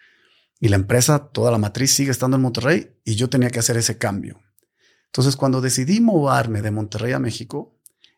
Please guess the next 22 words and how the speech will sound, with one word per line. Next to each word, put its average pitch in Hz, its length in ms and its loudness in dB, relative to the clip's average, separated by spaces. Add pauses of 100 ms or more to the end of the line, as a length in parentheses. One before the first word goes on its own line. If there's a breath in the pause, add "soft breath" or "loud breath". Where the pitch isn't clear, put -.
y 113 120 2
le 117 120 2
digo 180 220 4
a 165 80 4
él - 100 -2
que - 100 -6
me 120 100 0
haga 135 100 0
ese 135 140 -2
panel 123 240 -4
de 120 40 -14
control, 123 400 -4
yo 151 300 2
ya 277 180 2
sabía 240 420 2
que 175 120 -4
lo 151 100 -2
quería 139 220 2
como 143 180 0
C 123 120 0
E 120 40 0
O. 110 220 -8